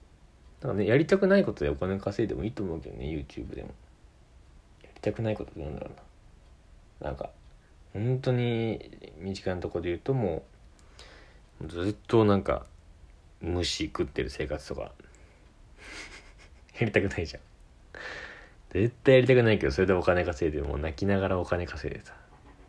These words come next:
「辛いです」みたいな言いながらYouTubeやってる人もいれば、いいと思うけどね。<laughs> 引きねえか。楽しんでるポジティブな要素を見てさ、ポジティブになれるっていうのがあるのかね。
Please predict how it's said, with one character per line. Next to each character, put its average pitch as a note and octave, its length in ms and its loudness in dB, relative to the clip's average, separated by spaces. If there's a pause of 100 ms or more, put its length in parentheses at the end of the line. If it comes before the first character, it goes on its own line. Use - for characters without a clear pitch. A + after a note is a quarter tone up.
(320)
「辛 B2 300 0
い A2 100 -4
で B2 120 -2
す」 - 180 -4 (120)
み G2 140 2
た E2+ 100 0
い D#2 80 2
な D2+ 60 -2
言 E2 140 -2
い E2 40 -4
な D#2+ 100 0
が D#2 100 0
ら D#2+ 60 -2
YouTube D#2+ 320 -2
や D2 60 0
っ C#2 40 -6
て - 100 -4
る D2 60 0
人 - 140 -12
も C#2+ 60 -6
い E3 80 0
れ D3+ 80 6
ば、 F#2+ 260 0 (580)
い F2 100 -2
い D2 40 -6
と C#2+ 100 -4
思 C2+ 120 -2
う C2 40 -4
け - 120 -8
ど - 80 -8
ね。 D2 160 -2 (1600)
<laughs> - 400 -6
引 - 100 -18
き D3+ 120 2
ね D3+ 100 8
え - 40 4
か。 - 180 -4 (180)
楽 C3+ 180 0
し C#3+ 100 0
ん F3+ 160 2
で G#2 140 4
る E2+ 220 4
ポ C#3+ 160 4
ジ D3 100 0
テ B2 120 4
ィ - 20 8
ブ E2+ 60 2
な D#2 100 0 (360)
要 D#2+ 160 0
素 D2+ 160 -2
を G1+ 480 -4 (100)
見 E2+ 120 -4
て D#2 100 -2
さ、 A#2 200 -6 (180)
ポ F#2 120 0
ジ F2 120 -2
テ C#2 100 -10
ィ - 20 -12
ブ D2 80 -8
に D2 60 -8
な D2+ 100 -2
れ E2 100 0
る D2+ 80 0
っ - 40 -8
て - 160 -10
い B1+ 40 -4
う - 100 -8
の C2+ 60 -8
が - 120 -8 (840)
あ - 100 -4
る C#2+ 60 -2
の C2 100 -6
か B1+ 100 -6
ね。 G2+ 180 -6